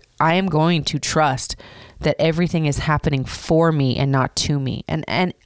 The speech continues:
oh my God, are the doors opening up. Like, shit, I never would have guessed in a million years. Things that I never actively asked for, but was thinking about. You know, I kept thinking about the things that I wanted and where I wanted to go, and I couldn't understand, like,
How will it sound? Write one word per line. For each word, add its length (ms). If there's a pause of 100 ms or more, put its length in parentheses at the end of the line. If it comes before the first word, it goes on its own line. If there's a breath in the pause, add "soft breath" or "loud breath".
oh 300
my 240
God, 360
are 60
the 100
doors 300
opening 340
up. 140
Like, 140
shit, 340 (300 loud breath)
I 120
never 520
would 180
have 160
guessed 300
in 80
a 40
million 720
years. 520 (440 loud breath)
Things 380
that 100
I 80
never 520 (180)
actively 720 (140)
asked 400
for, 200
but 380
was 220
thinking 420
about. 380 (480 loud breath)
You 100
know, 160
I 160
kept 300
thinking 400
about 300
the 100
things 320
that 100
I 60
wanted 420
and 160
where 160
I 60
wanted 260
to 60
go, 400
and 100
I 40
couldn't 280
understand, 720
like, 260